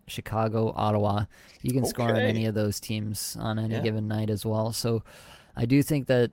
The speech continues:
Speaker 1: there is some potential for Steele. Definitely depends on, you know, how deep your league is, who's available, who's not. You know, if, like, Matt Boldy got dropped in one of your leagues when he was cold, then Boldy definitely you're picking up before Steele.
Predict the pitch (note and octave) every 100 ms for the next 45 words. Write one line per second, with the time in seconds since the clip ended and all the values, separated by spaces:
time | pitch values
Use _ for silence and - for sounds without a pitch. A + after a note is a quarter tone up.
0 | - B2 B2 C3+ - B2 B2+ C3 C3+ B2+
1 | B2+ A#2 B2 - B2 A#2+ A#2+ - - C#3
2 | C3+ C#3 B2 A2+ A2 A2 G#2+ G#2+ G#2 G#2+
3 | - A#2 G#2+ A2+ - _ _ _ - G#2+
4 | G#2+ G#2+ A2 G#2+ A#2+ A2+ A2 G2+ A#2 A2
5 | G#2 A2 G#2+ G#2 F#2+ G#2 A2+ G#2+ G#2+ -
6 | - - - A#2 A2 G#2+ - G#2+ - A#2+
7 | A2+ G#2+ A2+ A2+ A#2 A#2 A2 A#2+ A#2+ A2+
8 | - A2 A2 A#2 A2 A2+ G#2+ G#2+ G#2+ A2
9 | G#2 - A2 G#2 A2+ G#2+ - G#2+ G#2+ G#2
10 | A2 G#2 G#2+ - A2 A2+ A#2+ A#2 G#2+ A2
11 | - A#2 A2+ A2 A2+ A2+ - A2 A2 A2+
12 | A2+ A2 - A2 A#2+ G#2+ - A2+ A2 G#2+